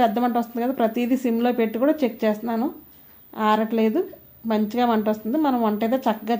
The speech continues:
చేసుకోవచ్చు. ఈ టిప్ మీకు నచ్చిందండి. ఈ వీడియో కనుక మీకు నచ్చితే తప్పకుండా లైక్ చేయండి, అలాగే మీకు తెలిసిన వాళ్ళకైతే షేర్ చేయండి. ఇటువంటి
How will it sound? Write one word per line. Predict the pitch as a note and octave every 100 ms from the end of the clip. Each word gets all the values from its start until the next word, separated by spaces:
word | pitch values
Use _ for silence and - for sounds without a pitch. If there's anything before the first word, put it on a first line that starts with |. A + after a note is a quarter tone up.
| G#3+
చేసుకోవచ్చు. | G#3+ - G#3+ G#3+ F4+ - - - -
ఈ | C#4 C#4
టిప్ | C#4 C#4+
మీకు | D4+ C#4+
నచ్చిందండి. | C4+ C#4 C#4+ C#4
ఈ | B3
వీడియో | A#3+ C4
కనుక | C#4 C#4
మీకు | B3+
నచ్చితే | A#3 B3+ B3+
తప్పకుండా | A3+ A3 - C4 C#4 D4 C#4+ - - A#3
లైక్ | A#3+ B3+ C#4+
చేయండి, | D4 D4 C#4
అలాగే | A#3 A#3+ C#4
మీకు | C#4 B3+
తెలిసిన | A3+ A3+ B3
వాళ్ళకైతే | B3 A#3 C4 C4
షేర్ | G#3+ A3 A#3
చేయండి. | A3+ A#3 E4 - - - B3
ఇటువంటి | A#3+ B3+ B3+